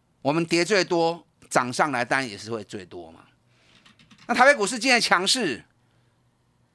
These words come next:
第一个功臣还是要靠台积电嘛，是不是？台积电这个利多，哦，太强大了，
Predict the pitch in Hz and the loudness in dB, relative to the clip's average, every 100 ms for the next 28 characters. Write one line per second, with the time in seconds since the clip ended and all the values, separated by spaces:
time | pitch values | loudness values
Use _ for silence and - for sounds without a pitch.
0 | _ _ - - 226 214 190 208 196 - | _ _ -8 0 0 2 0 0 -2 -2
1 | 143 139 156 147 - 135 110 107 110 107 | -2 0 0 0 -2 -4 -8 -10 -8 -10
2 | 90 78 95 127 123 104 - - - - | -10 -14 -4 -2 -2 -6 -16 -20 -20 2
3 | - - 233 233 208 220 196 202 170 180 | 2 4 0 0 0 0 0 -2 -2 -2
4 | 180 180 - _ 117 110 - 156 - 123 | -2 -4 -14 _ -6 -4 -4 -4 -4 -4
5 | 131 135 92 80 | -2 -2 -4 -12